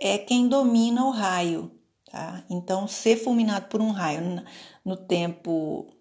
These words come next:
antigo, entre os gregos, era você ser castigado por Zeus. É, então,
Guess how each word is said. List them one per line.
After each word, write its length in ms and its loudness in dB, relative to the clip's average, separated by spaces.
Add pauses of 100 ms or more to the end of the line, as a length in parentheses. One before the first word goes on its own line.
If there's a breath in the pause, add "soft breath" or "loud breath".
(180)
antigo, 640 0
entre 240 -2
os 140 -2
gregos, 400 2
era 180 0
você 240 0
ser 220 4
castigado 680 2
por 180 -2
Zeus. 680 0 (580 loud breath)
É, 320 6
então, 760 2